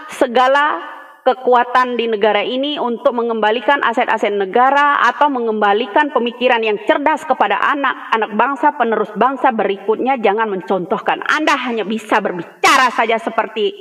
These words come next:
Riza Ramli seperti ini. Paham nggak?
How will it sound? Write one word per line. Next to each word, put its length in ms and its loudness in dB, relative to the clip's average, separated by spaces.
Riza 320 2
Ramli 320 2
seperti 320 -2
ini. 480 -6
Paham 240 2
nggak? 200 -2